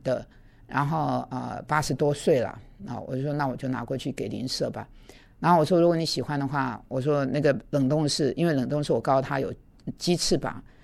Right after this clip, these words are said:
啊，还有那个，呃，我就说，呃，呃，因为我不确信你煮的方式，啊，如果你愿意，我也可以帮你做鸡翅膀，但是 Chinese way 是中国的方式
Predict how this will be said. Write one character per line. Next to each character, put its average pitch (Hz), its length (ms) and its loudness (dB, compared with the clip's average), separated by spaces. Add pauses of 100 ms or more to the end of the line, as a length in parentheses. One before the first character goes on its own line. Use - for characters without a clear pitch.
(200)
啊， - 340 -6 (1000)
还 147 200 -4
有 143 100 2
那 143 140 2
个， 131 220 2 (240)
呃， 123 340 -6 (220)
我 147 100 2
就 151 80 4
说， 143 440 6
呃， 123 240 -2 (440)
呃， 123 360 -2
因 175 80 4
为 185 40 8
我 143 140 8
不 143 140 -2
确 165 200 2
信 151 160 0
你 127 120 0
煮 117 180 -4
的 123 100 -4
方 139 240 -2
式， 131 280 -2 (340)
啊， 120 320 -6
如 147 100 2
果 151 120 4
你 127 80 2
愿 147 200 2
意， 143 80 2
我 139 140 2
也 117 60 0
可 - 80 -8
以 - 40 -2
帮 127 160 0
你 117 120 -4
做 131 240 0
鸡 131 280 -4
翅 131 220 -4
膀， 127 180 -8
但 143 140 0
是 131 200 0
Chinese 131 540 -2
way 127 140 0
是 - 140 -4
中 180 280 2
国 - 160 -4
的 - 120 -8
方 127 260 -2
式 - 260 -2